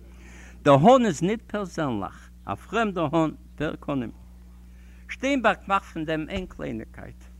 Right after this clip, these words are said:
ער זאגט, זע האט תרנגולצ'יק ילך.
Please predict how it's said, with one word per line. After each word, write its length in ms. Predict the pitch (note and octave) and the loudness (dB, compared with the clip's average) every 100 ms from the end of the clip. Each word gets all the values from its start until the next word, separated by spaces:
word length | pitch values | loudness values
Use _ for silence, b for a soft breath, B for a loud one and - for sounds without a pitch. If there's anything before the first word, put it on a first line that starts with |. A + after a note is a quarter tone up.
| - b b b b - | -20 b b b b -6
ער 100 | D3+ | -4
זאגט, 320 | D#3+ F#3 - - | -2 -4 -6 -14
זע 540 | B2+ A2 - A3+ B3+ A#3+ - - | -12 -6 2 4 6 2 -2 -6
האט 240 | - D#3 - | 0 0 2
תרנגולצ'יק 1200 | E3 D#3+ D#3 C#3 F3 G3 F3 - - B2 - - - b b - | 2 4 2 2 2 2 0 -2 2 2 0 -10 -14 b b -4
ילך. 720 | B2 B2+ G#2 E2+ E2 - | 0 0 0 -4 -6 -12